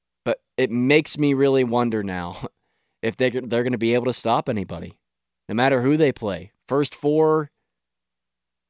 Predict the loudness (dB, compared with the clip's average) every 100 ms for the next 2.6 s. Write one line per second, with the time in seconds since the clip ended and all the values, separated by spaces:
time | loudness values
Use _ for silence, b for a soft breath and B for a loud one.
0 | _ _ _ 2 4 2 0 2 2 2
1 | 2 4 4 4 2 2 -2 0 0 0
2 | 0 2 2 0 -4